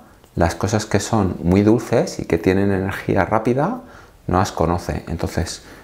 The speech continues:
eso hace que tenga energía disponible muy rápidamente para salir, correr, luchar, aparearme o lo que quiera. Por eso tu cerebro está enganchado al azúcar. ¿Qué problema tiene el azúcar?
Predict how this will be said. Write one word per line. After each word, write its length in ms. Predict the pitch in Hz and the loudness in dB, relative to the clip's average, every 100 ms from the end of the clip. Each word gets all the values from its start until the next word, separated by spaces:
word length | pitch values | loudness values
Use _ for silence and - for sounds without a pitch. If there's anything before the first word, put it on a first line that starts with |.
| - | -8
eso 300 | - 95 95 | -4 2 4
hace 260 | 107 - 123 | 4 2 2
que 340 | 107 90 90 - - _ _ | 4 2 0 -14 -20 _ _
tenga 300 | - 104 107 | 2 4 4
energía 480 | 113 107 - 110 87 | 2 -2 0 4 4
disponible 680 | 92 90 - 95 104 92 78 | 2 -4 0 2 4 4 0
muy 260 | - 87 104 | 0 0 2
rápidamente 720 | 123 120 113 107 139 156 196 | 2 2 2 2 2 0 0
para 460 | 113 147 233 - - _ - | 2 2 2 -4 -16 _ -16
salir, 560 | - - 85 120 196 - | -6 -2 2 4 4 2
correr, 640 | 87 85 104 160 190 - | 0 4 4 2 -2 -6
luchar, 600 | 113 95 - 110 190 - - - - - - | -4 -2 0 0 0 -4 -14 -20 -20 -20 -4
aparearme 800 | - - 92 90 101 170 202 233 | 0 4 4 6 4 0 -6 -6
o 80 | - | -2
lo 140 | 92 90 | -2 -2
que 120 | 85 | -2
quiera. 420 | 85 80 - - - _ | -2 -2 -4 -10 -20 _
Por 160 | - | -6
eso 160 | 95 120 | -4 -2
tu 100 | 117 | -4
cerebro 640 | - 104 120 180 240 - - - _ _ - | 2 4 4 4 0 -2 -16 -20 _ _ -4
está 240 | 98 - | -2 2
enganchado 680 | 92 101 98 - 123 185 233 - | 4 4 2 2 2 2 -4 -2
al 160 | 82 | 0
azúcar. 460 | - - 90 57 - - - _ _ - - - - - - - - - - | 0 -2 -4 -6 -10 -14 -20 _ _ -20 -20 -20 -20 -20 -20 -20 -20 -20 2
¿Qué 100 | 123 | 2
problema 460 | 123 131 127 123 123 | 6 4 4 2 2
tiene 180 | 123 123 | 2 2
el 60 | |
azúcar? 480 | 120 - 143 - - | 0 -2 -2 -2 -4